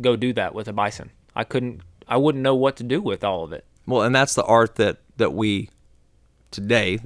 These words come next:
Speaker 2: that are living today, a lot of us have lost the art of using those natural resources.
Speaker 1: Mm-hmm.
Speaker 2: And that's where the separation lies. So let's flip over out of primitive then into modern. You know, if you wanna use a Bic lighter,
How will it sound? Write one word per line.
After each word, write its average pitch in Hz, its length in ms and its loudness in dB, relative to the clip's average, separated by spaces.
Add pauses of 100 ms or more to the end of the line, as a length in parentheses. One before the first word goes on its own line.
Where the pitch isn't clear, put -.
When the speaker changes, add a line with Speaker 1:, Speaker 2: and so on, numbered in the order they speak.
(140)
Speaker 2:
that 92 120 -2
are 104 40 2
living 104 220 0
today, 107 300 2
a - 80 -6
lot 104 300 4
of 98 100 -2
us 95 160 -4
have 101 180 -4
lost 101 420 0
the - 160 -10
art 95 300 2 (680)
of 98 180 2
using 101 640 -2 (420)
those 98 640 -2 (160)
natural 90 340 -2
resources. - 580 -8 (140)
Speaker 1:
Mm-hmm. 123 360 -8 (220)
Speaker 2:
And 135 140 0
that's 147 160 4
where 147 80 4
the 131 60 4
separation 117 580 2
lies. 92 300 -4
So 113 300 4 (600)
let's 123 140 2
flip 139 220 2
over 123 200 8
out 120 160 6
of 104 120 -2
primitive 123 380 4
then 113 160 4
into 107 220 -2
modern. 110 560 4
You 113 120 2
know, 110 280 2 (300)
if 110 160 0
you 117 120 2
wanna 123 200 2
use 117 160 0
a 110 60 2
Bic 110 220 2
lighter, 110 440 2